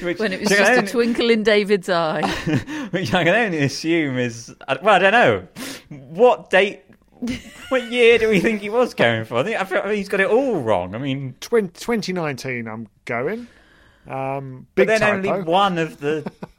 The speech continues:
Speaker 3: <laughs>
Speaker 1: I mean, only
Speaker 2: Yeah, then, then only the
Speaker 1: only
Speaker 2: nine.
Speaker 1: the final nine is correct. I don't know, but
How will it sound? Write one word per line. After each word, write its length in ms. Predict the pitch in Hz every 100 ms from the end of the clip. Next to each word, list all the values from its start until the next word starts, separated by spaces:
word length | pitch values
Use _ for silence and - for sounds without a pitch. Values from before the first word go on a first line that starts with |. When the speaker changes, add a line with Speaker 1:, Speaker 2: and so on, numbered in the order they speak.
| 190
Speaker 3:
<laughs> 420 | - - - -
Speaker 1:
I 60 | 151
mean, 160 | 180 185
only 360 | 185 190 185
Speaker 2:
Yeah, 120 | 190
then, 300 | 180 190 196 -
then 240 | 214 208
only 280 | 214 220 208
the 40 |
Speaker 1:
only 100 | 185 196
Speaker 2:
nine. 300 | 196 175 170
Speaker 1:
the 80 |
final 500 | 151 151 160 160 165
nine 440 | 165 170 247 160 107
is 140 | 107
correct. 360 | - 135 101 -
I 120 | 165
don't 160 | 156 143
know, 240 | 143 113
but 400 | 135 123 - 165